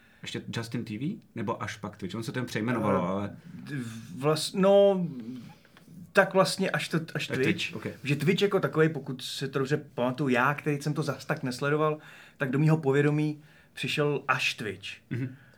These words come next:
Speaker 2: A přišlo mi
Speaker 1: No,
Speaker 2: to hrozně
Speaker 1: taky.
Speaker 2: cool, jakožto, jakožto gamerovi,
Speaker 1: Mhm.
Speaker 2: že je jako platforma podobně silná, no, tehdy se zdálo, že bude podobně silná YouTube.
Speaker 1: Mhm.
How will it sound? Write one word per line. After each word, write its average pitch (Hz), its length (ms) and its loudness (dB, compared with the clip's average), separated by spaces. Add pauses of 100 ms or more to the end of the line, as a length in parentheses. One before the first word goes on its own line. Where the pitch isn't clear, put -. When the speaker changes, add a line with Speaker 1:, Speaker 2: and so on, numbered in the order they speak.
(140)
Speaker 2:
A - 40 -10
přišlo - 360 -4
mi 147 60 6
Speaker 1:
No, - 100 2
Speaker 2:
to 160 40 6
hrozně 147 380 4
Speaker 1:
taky. 196 60 -8
Speaker 2:
cool, 139 360 0
jakožto, 143 560 -2
jakožto 135 320 -2
gamerovi, 117 640 -4
Speaker 1:
Mhm. 113 300 -2 (100)
Speaker 2:
že 123 160 -2
je 127 240 4
jako 139 160 -2
platforma 151 680 2 (280)
podobně 127 400 0
silná, 135 480 -2
no, 113 200 -4 (280)
tehdy 123 600 2
se - 180 -10
zdálo, 120 260 0
že 123 60 -4
bude 123 180 0
podobně 123 300 -4
silná 127 260 -2
YouTube. 127 360 -4 (120)
Speaker 1:
Mhm. 127 260 0